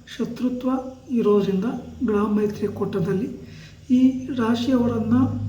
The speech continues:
ಮದುವೆ ಆದರೆ ನಿಮಗೆ ಸಮಯಕ್ಕೆ ಸರಿಯಾಗಿ ಸ್ಪಂದಿಸೋದಿಲ್ಲ,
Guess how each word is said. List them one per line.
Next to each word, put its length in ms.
ಮದುವೆ 280
ಆದರೆ 220
ನಿಮಗೆ 380
ಸಮಯಕ್ಕೆ 680
ಸರಿಯಾಗಿ 680
ಸ್ಪಂದಿಸೋದಿಲ್ಲ, 720